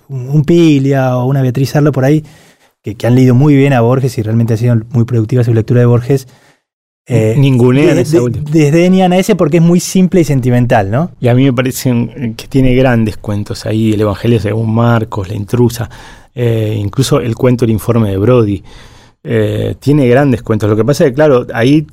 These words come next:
Speaker 2: está manejando menos la estructura más larga, llena de datos, digamos.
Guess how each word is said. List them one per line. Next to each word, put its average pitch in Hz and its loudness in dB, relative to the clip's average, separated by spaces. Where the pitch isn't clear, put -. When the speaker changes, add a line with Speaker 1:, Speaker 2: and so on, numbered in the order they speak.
Speaker 2:
está 123 -4
manejando 147 0
menos 151 -2
la 131 0
estructura 135 0
más 127 -2
larga, 139 2
llena 123 0
de 113 2
datos, 104 -2
digamos. 82 -14